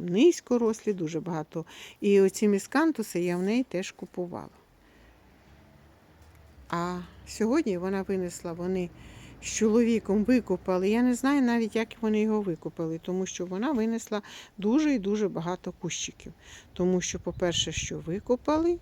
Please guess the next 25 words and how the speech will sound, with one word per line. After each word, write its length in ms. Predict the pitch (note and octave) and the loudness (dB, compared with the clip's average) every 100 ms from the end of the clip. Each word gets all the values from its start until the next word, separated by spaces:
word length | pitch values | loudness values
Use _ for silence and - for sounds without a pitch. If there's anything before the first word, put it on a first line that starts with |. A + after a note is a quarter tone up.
| - - - | -8 -20 -6
дуже 340 | B3 C4 C4 | -2 0 2
вже 200 | C4 B3+ | 0 0
ж 120 | B3+ B3+ | -2 0
важко 440 | B3+ B3+ - B3 | 0 0 -4 -4
і 80 | A#3+ | -2
великий 480 | A#3+ A#3+ A#3+ - A#3+ | 0 0 -2 -4 -8
кущ 200 | - A3+ | -6 -6
копати, 560 | - A3 - G#3+ - G3+ - - - - - - | -6 -8 -4 -4 -4 -8 -10 -20 -18 -18 -18 -4
плюс 400 | G#3+ B3 E4+ A#3 | 2 4 4 2
його 240 | F#3 F#3+ | 0 0
ж 120 | - | -2
треба 300 | F3+ F3 F#3+ | 0 0 0
ще 220 | G3 G3+ | -4 -2
розділити. 840 | G3+ G#3+ - A#3+ C4+ F4+ - - D#3+ - - _ - - _ - - - _ | -2 -2 0 2 6 4 2 -8 -14 -18 -20 _ -20 -20 _ -20 -20 -20 _
І 140 | A3 A#3 | 6 8
розділяти 840 | A3+ F3 G#3 G#3 A3 B3+ F4+ A#3+ | 6 4 4 6 6 6 4 2
його 300 | G#3 G3 A#3 | 2 2 0
теж 320 | - A#3+ C#4+ | 2 0 0
треба 460 | - G#3 G#3 A3 A#3 - _ - _ _ | -2 -2 -2 -2 -4 -6 _ -20 _ _
не 100 | G#3 | 0
все 260 | G3+ - A#3 | 0 0 -2
так 200 | - A#3+ - | -2 -12 -8
просто, 520 | - C#3 - - - - _ _ - _ - - - - | -6 -6 -8 -14 -14 -18 _ _ -20 _ -20 -20 -20 -8
тому 260 | F3+ F#3 | -2 -2
що 320 | F3 - F3+ | -2 -4 -6